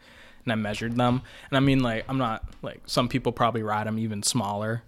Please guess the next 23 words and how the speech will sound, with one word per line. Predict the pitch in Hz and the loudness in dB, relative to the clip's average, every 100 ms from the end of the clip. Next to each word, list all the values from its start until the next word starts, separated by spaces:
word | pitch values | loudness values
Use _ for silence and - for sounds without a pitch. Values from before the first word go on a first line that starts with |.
| - | -2
You | 120 | -2
know, | 107 | 0
I | 110 | -2
know | 110 | -2
a | |
lot | 98 98 | -4 -6
of | 101 | -4
people | 120 113 | -6 -4
do, | 110 113 113 | 0 2 2
but, | 110 98 | -2 -4
like, | 104 101 - | -6 -8 -6
it | - | 2
gets | 156 160 | 4 6
to | - | 4
a | 135 | 4
certain | - 117 117 | 4 2 0
point | - 110 | -4 -4
where | 110 | -4
I'm | 107 110 | -4 -6
like, | 101 - | -8 -8
"Fuck, | 110 104 | -10 -8
I, | 110 | -10
like, | 107 | -10